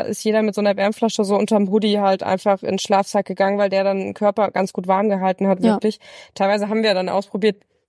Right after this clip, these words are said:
Speaker 1: ob's einen Unterschied macht, wenn wir solche Rückenwärmepflaster auf dem Rücken haben, ob die noch wärmen oder so.
Speaker 2: <laughs>
Speaker 1: Ja, man geht irgendwann jede Möglichkeit einfach durch und probiert sich dann aus. Ich weiß nicht, also die waren schon nice warm.
Speaker 2: Also dadurch, dass wir die Nacht halt auch nicht gefroren haben, ich weiß nicht, woran's gelegen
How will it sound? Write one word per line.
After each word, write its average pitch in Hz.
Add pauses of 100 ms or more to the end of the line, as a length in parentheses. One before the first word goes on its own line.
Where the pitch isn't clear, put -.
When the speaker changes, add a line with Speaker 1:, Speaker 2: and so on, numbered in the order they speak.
(160)
Speaker 1:
ob's -
einen 208
Unterschied 214
macht, 214
wenn 202
wir 196
solche 196
Rückenwärmepflaster 196
auf 196
dem 202
Rücken 196
haben, 190
ob 208
die 208
noch 233
wärmen 240
oder 247
so. 247 (180)
Speaker 2:
<laughs> -
Speaker 1:
Ja, 254
man 254
geht 269
irgendwann 277
jede 269
Möglichkeit 269
einfach 247
durch 254
und 269
probiert 254
sich -
dann -
aus. 370 (600)
Ich -
weiß 196
nicht, 269
also 208
die 196
waren 285
schon 202
nice 180
warm. 185
Speaker 2:
Also 262
dadurch, 269
dass 285
wir -
die 277
Nacht 254
halt 349
auch 240
nicht 294
gefroren 262
haben, 285
ich 277
weiß 214
nicht, 233
woran's 240
gelegen 269